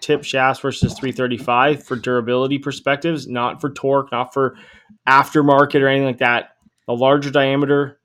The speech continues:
meant that there would be potentially less breakage. This was most likely built into the driver and engineered into this driver from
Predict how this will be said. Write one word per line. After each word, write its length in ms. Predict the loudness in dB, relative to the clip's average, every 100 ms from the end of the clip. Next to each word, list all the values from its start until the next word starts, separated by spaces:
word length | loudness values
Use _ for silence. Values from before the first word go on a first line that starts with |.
| _
meant 360 | -6 -4 -4 -4
that 180 | -2
there 140 | -2 -2
would 120 | -2
be 140 | -6
potentially 640 | -8 -12 -6 -6 -4 -6 -4
less 240 | -4 -6
breakage. 680 | _ -4 0 0 0 -4 -16 _ _ _ _ _ _ _
This 320 | 4 4 6
was 180 | 0 -2 -2
most 480 | 2 4 4 2 0
likely 340 | 2 2 -2
built 340 | -2 0 0 -2
into 260 | -6 -6
the 100 | -8
driver 420 | -4 0 0 0
and 80 | -2
engineered 460 | -4 -4 -4 -4 -4
into 200 | -8 -8
this 140 | -10 -6
driver 360 | -2 0 -2
from 440 | -4 -4 -4 -6